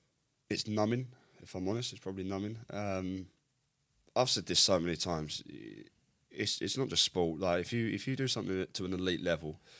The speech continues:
it's the mi-, your mindset has to be so strong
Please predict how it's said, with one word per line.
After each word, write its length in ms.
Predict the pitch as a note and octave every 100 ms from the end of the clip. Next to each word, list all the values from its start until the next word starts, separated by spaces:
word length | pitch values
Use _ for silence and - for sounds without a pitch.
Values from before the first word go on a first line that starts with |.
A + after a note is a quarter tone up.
| - - - - _ _ _
it's 120 | -
the 80 | -
mi-, 120 | G2+ G2
your 280 | D#2 E2+ G2+
mindset 560 | G2+ G#2 G2 F#2 - D2+
has 180 | F2+ -
to 80 | F2+
be 80 |
so 580 | D#2 - - - F#2+ F2+
strong 380 | E2 - F#2 D2+